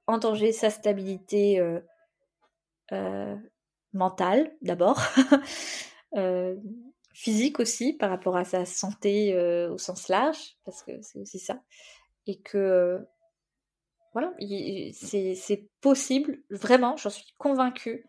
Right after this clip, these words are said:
de trouver des formes d'équilibre entre le fait de créer et, euh,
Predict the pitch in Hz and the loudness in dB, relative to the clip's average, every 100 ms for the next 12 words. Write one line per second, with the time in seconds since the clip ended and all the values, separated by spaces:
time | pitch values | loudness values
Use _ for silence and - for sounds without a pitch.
0 | _ _ _ _ _ 196 - 220 254 226 | _ _ _ _ _ -8 -6 0 2 2
1 | 220 214 214 208 - 196 240 226 - 185 | 2 2 2 -4 -8 -6 -6 -6 -6 -8
2 | - 190 196 196 220 196 190 - 190 185 | -8 -6 -6 -2 -2 0 -4 -6 -4 -2
3 | 208 247 _ 220 220 214 185 185 | -2 -6 _ -6 -2 0 0 -2